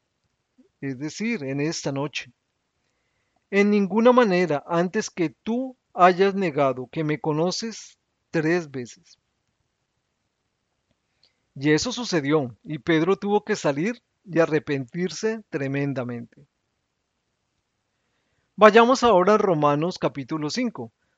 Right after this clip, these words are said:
porque nos dice algo muy importante con respecto al sacrificio de Cristo. Note que eso es justo antes de Romanos seis, donde Pablo explica todo el proceso y significado del bautismo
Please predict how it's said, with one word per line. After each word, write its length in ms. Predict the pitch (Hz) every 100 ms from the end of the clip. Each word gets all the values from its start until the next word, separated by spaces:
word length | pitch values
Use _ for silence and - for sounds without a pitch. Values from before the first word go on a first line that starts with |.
| _
porque 300 | 208 196 220
nos 140 | 214
dice 300 | 185 208 202
algo 260 | 240 240 247
muy 240 | 233 240
importante 640 | 240 220 240 - 147 131 127
con 240 | - 175
respecto 560 | 165 147 - 202 196 233
al 60 | 214
sacrificio 880 | 208 170 147 135 175 175 - 190
de 160 | 165 151
Cristo. 520 | 147 139 123 - 139 _ _ _ _ - _ _ _ _
Note 460 | 175 208 214 262 -
que 180 | 208 180
eso 180 | -
es 140 | 214 -
justo 480 | - 240 - 254 247
antes 540 | 226 - 226 - -
de 200 | - 175
Romanos 520 | 190 170 156 165 196 196
seis, 340 | 214 208 208
donde 340 | 202 196 156
Pablo 560 | 139 - 175 175 214 233
explica 540 | 185 - - 175 190
todo 240 | 196 - 202
el 140 | 208
proceso 580 | - 190 - 151 143 202
y 40 |
significado 760 | 190 214 180 160 147 - 139 151
del 160 | 170 165
bautismo 720 | 147 131 - 208 202 226